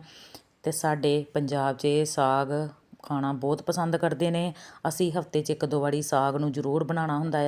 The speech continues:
ਆ ਤੇ ਅਸੀਂ ਅੱਧੇ ਸਾਗ ਨੂੰ ਤੜਕਾ ਲਾ ਕੇ ਬਾਕੀ ਅਸੀਂ ਫਰਿੱਜ 'ਚ ਰੱਖ ਲੈਂਦੇ ਹਾਂ।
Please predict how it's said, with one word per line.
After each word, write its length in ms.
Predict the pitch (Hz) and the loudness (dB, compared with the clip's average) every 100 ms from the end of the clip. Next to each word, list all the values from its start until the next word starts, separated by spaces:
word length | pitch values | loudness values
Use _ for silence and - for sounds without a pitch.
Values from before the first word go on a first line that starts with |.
| 147 | 0
ਆ 80 | 151 - - - - | -2 -10 -20 -14 -12
ਤੇ 60 | - 160 | 0 0
ਅਸੀਂ 420 | - 160 165 156 - | 0 -2 -4 -6 -8
ਅੱਧੇ 280 | 135 165 175 | -4 0 0
ਸਾਗ 260 | 170 147 | 0 0
ਨੂੰ 140 | 143 147 | 0 0
ਤੜਕਾ 320 | 139 - 131 | -2 0 0
ਲਾ 180 | 135 131 | 2 0
ਕੇ 160 | 143 | 0
ਬਾਕੀ 360 | 135 131 - 139 | -2 -2 -2 -4
ਅਸੀਂ 180 | 135 151 | -4 -4
ਫਰਿੱਜ 320 | - - - | -2 0 2
'ਚ 80 | - | 2
ਰੱਖ 240 | 160 160 | 0 0
ਲੈਂਦੇ 260 | 165 156 156 | 0 2 2
ਹਾਂ। 120 | 165 | 0